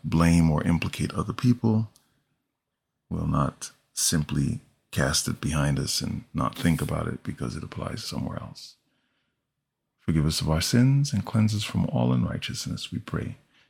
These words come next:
In Jesus' name, amen. Thanks again for listening to this podcast. You can reach us via email at biblequestions at A S B zone dot com.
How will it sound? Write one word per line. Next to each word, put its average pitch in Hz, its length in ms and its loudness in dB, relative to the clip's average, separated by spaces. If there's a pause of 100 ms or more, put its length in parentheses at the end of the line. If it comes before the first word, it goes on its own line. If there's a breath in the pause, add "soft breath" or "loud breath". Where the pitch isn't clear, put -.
(120)
In 85 220 4
Jesus' 95 500 4
name, - 340 -6 (440)
amen. 101 300 -8 (1900 soft breath)
Thanks 214 280 12
again 139 240 12
for 123 120 8
listening 98 380 8
to - 80 2
this 90 160 4
podcast. - 720 -4 (580)
You 117 140 10
can 175 220 10
reach 113 220 12
us 123 200 6
via 71 260 4
email 90 580 4 (300 soft breath)
at - 140 -4
biblequestions 101 920 4
at - 100 0
A 78 120 4
S 87 100 2
B - 140 4
zone 82 280 4
dot 76 200 0
com. 73 320 -6